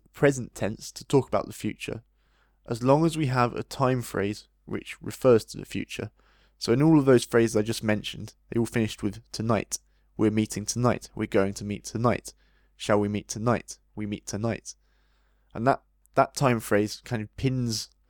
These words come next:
whatever I'm talking about to the future. So we can do exactly the same in Spanish, even though there is a specific tense to talk about the future, but we can also use other tenses to talk about the future, provided we've got that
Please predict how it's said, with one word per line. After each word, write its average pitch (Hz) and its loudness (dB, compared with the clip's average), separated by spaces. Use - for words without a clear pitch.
whatever 113 6
I'm 107 -4
talking 104 0
about 104 2
to - -10
the 101 -4
future. - -6
So 127 0
we 135 6
can 147 -2
do 165 6
exactly 151 2
the 135 -2
same 120 0
in 107 -8
Spanish, - -4
even 123 -2
though 113 4
there 113 6
is 139 6
a 127 -2
specific - -6
tense - -6
to - -14
talk 113 -2
about 104 0
the - -14
future, - -6
but - 6
we 120 -2
can 131 0
also 131 2
use 107 0
other 117 4
tenses 107 -4
to - -20
talk 113 -2
about - -2
the - -12
future, 104 -6
provided 110 2
we've 113 -4
got - 2
that - -2